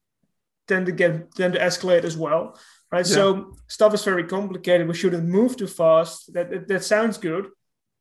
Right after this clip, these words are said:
Speaker 1: but
Speaker 2: Yeah.
Speaker 1: if it's true, right, that we've
Speaker 2: Yeah.
Speaker 1: got, like, twenty, thirty years to act on the climate crisis,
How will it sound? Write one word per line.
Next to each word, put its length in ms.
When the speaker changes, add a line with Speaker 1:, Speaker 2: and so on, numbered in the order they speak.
Speaker 1:
but 280
Speaker 2:
Yeah. 180
Speaker 1:
if 180
it's 280
true, 220
right, 280
that 240
we've 180
Speaker 2:
Yeah. 80
Speaker 1:
got, 100
like, 160
twenty, 300
thirty 400
years 280
to 140
act 220
on 80
the 80
climate 400
crisis, 720